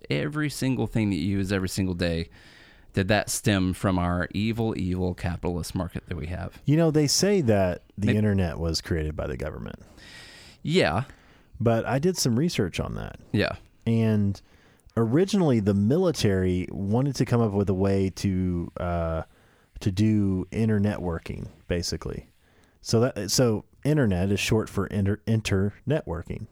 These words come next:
Speaker 2: That's
Speaker 1: Yeah.
Speaker 2: what, that's what it is, and that's what the internet is. You have all these computers connected, and they can talk to each other.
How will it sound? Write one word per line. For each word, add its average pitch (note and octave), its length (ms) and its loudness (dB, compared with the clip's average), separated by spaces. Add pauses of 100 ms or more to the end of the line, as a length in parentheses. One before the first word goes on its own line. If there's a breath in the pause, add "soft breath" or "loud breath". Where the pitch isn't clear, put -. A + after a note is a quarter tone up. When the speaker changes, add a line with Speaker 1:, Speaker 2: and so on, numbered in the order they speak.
Speaker 2:
That's - 220 -4
Speaker 1:
Yeah. - 40 -6
Speaker 2:
what, F2+ 60 -6
that's F2+ 200 -4
what F#2+ 100 0
it F#2+ 100 0
is, E2+ 260 0
and E2 100 -2
that's E2+ 200 -4
what F2+ 220 -4 (460 loud breath)
the F2+ 120 0
internet F#2 320 2
is. C3+ 220 2
You F2+ 80 2
have E2 120 0
all E2+ 120 2
these F2 140 -2
computers G#2 460 -2
connected, F#2 400 -2
and D#2+ 80 0
they E2 80 0
can - 100 -4
talk E3 200 -2
to E2+ 100 -2
each - 120 -4
other. G1+ 180 -6